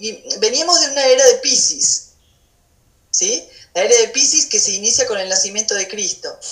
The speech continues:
Esa era de Piscis trajo compasión, trajo empatía, tra-, trajo el,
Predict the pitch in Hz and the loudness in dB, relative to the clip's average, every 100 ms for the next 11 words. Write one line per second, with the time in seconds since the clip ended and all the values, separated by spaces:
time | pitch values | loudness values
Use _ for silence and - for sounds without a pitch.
0 | - - - - _ - - 220 247 262 | -18 -16 -14 -14 _ -4 0 4 6 6
1 | 254 - - - - 240 - 320 - - | 4 0 0 0 0 0 0 -2 -4 -2
2 | 190 185 175 - - 247 190 165 190 185 | -6 -2 -2 0 0 2 0 -2 -6 -6
3 | - 180 175 165 160 - - 190 160 170 | -4 -8 -6 -4 -2 -2 -2 -2 -4 -2
4 | 175 185 - - 185 190 214 170 170 170 | 0 0 -4 -8 -6 -6 -6 -2 -2 -2